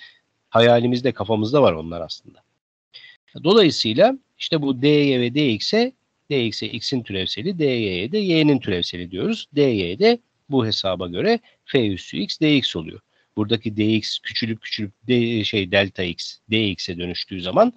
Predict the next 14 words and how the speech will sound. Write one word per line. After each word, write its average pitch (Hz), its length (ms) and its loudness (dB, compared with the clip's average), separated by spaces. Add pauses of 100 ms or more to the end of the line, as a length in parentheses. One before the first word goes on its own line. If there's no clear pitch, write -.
(300)
buradaki 98 440 -4
delta 98 320 0
y 104 200 -6
de 190 140 -2
D 127 60 4
Y'ye 113 500 0
dönüşüyor 95 420 -4
ve 175 80 2
eşitleniyor 104 680 -4
tekrar 85 460 -10
bunlar. 87 260 -10
Yani, 95 400 -4 (440)
e, 113 160 -6
bir 117 280 -2